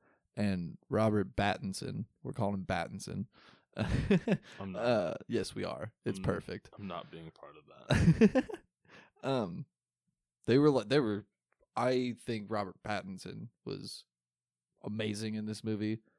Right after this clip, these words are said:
Speaker 1: John David Washington, there was some scenes, like the last scene, I thought he was way overacting. Like, it didn't make sense. He looked paralyzed in the last scene, which I can't say anything more on it.
Speaker 2: Yeah,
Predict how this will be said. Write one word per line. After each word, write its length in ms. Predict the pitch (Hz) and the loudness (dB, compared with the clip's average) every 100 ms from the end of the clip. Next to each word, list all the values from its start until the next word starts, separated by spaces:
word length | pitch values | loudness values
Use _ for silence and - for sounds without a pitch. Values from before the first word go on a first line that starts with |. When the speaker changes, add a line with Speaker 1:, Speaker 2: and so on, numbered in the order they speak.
| _ _ _ _ _ - | _ _ _ _ _ 2
Speaker 1:
John 220 | 113 113 | 4 4
David 140 | 107 | 2
Washington, 400 | 110 104 107 107 | 0 -2 -2 -4
there 100 | 107 | -2
was 140 | 110 - | -2 -2
some 340 | 107 107 107 | -4 -4 -6
scenes, 460 | - 107 104 110 104 | -4 -4 -4 -4 -6
like 160 | 98 | -8
the 80 | 90 | -10
last 340 | 85 90 104 | -10 -8 -8
scene, 220 | - 104 101 | -6 -4 -4
I 80 | |
thought 240 | 95 92 101 | -6 -8 -8
he 80 | 95 | -12
was 160 | 90 - | -14 -16
way 220 | 85 90 95 | -10 -6 -6
overacting. 760 | 92 92 95 95 104 101 110 _ - | -6 -8 -8 -8 -8 -8 -10 _ -18
Like, 200 | 101 - | -14 -14
it 100 | - | -14
didn't 300 | - 92 - | -12 -12 -10
make 180 | 87 92 | -10 -12
sense. 460 | - 95 98 98 - _ _ | -10 -10 -10 -12 -18 _ _
He 100 | 123 | 2
looked 240 | 110 - | 2 2
paralyzed 720 | - 107 104 104 104 107 110 - _ _ _ _ _ - | -4 -4 -4 -4 -4 -4 -8 -16 _ _ _ _ _ -10
in 80 | 110 | -6
the 80 | 107 | -4
last 320 | 110 107 - | -4 -4 -6
scene, 340 | 110 110 110 117 _ _ _ _ | -4 -4 -4 -8 _ _ _ _
which 160 | 110 - | -12 -10
I 60 | 95 | -10
can't 340 | - 92 92 _ _ - | -10 -10 -12 _ _ -14
say 220 | - 92 | -8 -6
anything 320 | 95 95 92 | -6 -8 -8
more 220 | 90 95 | -8 -8
on 140 | 104 101 | -6 -8
it. 160 | 104 _ - | -8 _ -10
Speaker 2:
Yeah, 220 | 95 | -8